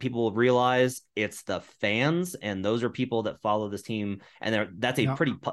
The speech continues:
Speaker 1: like, this is not the Bulls. I always know that the Bulls fans are gonna think their team is terrible. The Raptors fans usually think their team is good, and so that
Speaker 2: Yeah.
Speaker 1: to me is pretty, is pretty telling. Um, you're selling on the Hawks.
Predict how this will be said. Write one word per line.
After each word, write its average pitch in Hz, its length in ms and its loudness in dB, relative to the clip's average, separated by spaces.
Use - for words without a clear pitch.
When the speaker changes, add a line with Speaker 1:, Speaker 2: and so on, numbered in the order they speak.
Speaker 1:
like, 127 200 0
this 170 160 4
is 208 80 6
not 220 160 4
the 156 80 2
Bulls. 127 420 0
I 208 100 4
always 180 400 6
know 123 160 2
that 110 220 0
the 117 80 0
Bulls 117 280 2
fans 104 240 2
are 107 60 0
gonna 101 200 0
think 98 200 0
their 95 120 0
team 92 220 -4
is 85 60 -8
terrible. 80 500 -4
The 127 60 4
Raptors 147 420 2
fans 120 280 0
usually 127 300 2
think 143 180 2
their 156 100 2
team 170 220 2
is 156 100 2
good, 151 400 4
and 117 160 -2
so 120 100 2
that 117 140 4
Speaker 2:
Yeah. 131 80 2
Speaker 1:
to 117 40 -2
me 107 140 2
is 95 100 -2
pretty, 101 260 0
is 98 200 -4
pretty 95 200 -2
telling. 90 340 -4
Um, 139 420 2
you're 165 180 4
selling 330 540 6
on 285 180 6
the 190 160 4
Hawks. 127 800 -2